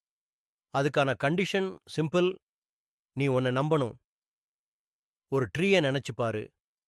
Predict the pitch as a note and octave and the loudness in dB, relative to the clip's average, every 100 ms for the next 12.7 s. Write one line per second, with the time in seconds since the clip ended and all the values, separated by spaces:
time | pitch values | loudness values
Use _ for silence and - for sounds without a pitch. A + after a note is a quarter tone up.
0 | _ _ _ _ _ _ C3+ C#3+ C#3 F3 | _ _ _ _ _ _ 0 0 2 2
1 | G3 A#3 A3+ A3+ F#3 E3+ F3 D#3+ D#3 C#3 | 2 4 4 4 4 0 0 4 4 4
2 | D3+ C3+ C#3 D#3 D3 A#2+ B2 D3+ C#3 A#2+ | 2 4 4 4 2 0 0 0 0 -2
3 | A2+ A2+ G#2+ G#2 - _ _ _ - D3+ | -4 -4 -6 -8 -10 _ _ _ 2 4
4 | E3+ D#3+ D3 C3+ - B2 A2 - _ _ | 4 2 2 0 0 -2 -2 -10 _ _
5 | _ _ - B2+ C#3+ F#3+ F3+ D#3 C#3 C3+ | _ _ -6 2 6 6 4 2 2 0
6 | A#2+ - _ _ _ _ _ _ C3 C#3+ | -4 -12 _ _ _ _ _ _ -2 2
7 | D3+ D3 F#3+ A3 G#3 F#3+ F3 E3+ C#3+ C#3 | 4 6 6 6 6 6 4 2 0 2
8 | B2 A#2+ - C3 C3 A#2 C#3+ _ _ _ | 0 -2 -4 -2 -2 -4 -8 _ _ _
9 | _ _ _ _ _ - C#3 G3 B3+ A3+ | _ _ _ _ _ -2 4 6 6 4
10 | A3+ A#3 G#3 F3 D#3+ D#3+ E3+ C#3+ C3+ C#3+ | 4 4 4 4 2 4 4 2 2 2
11 | C3+ A2+ A2+ G#2+ A2+ - _ _ - A2 | 0 0 -2 -4 -8 -12 _ _ -10 0
12 | C#3 C3 C3+ C3+ F3 A3+ G3+ | 2 2 2 2 2 2 -2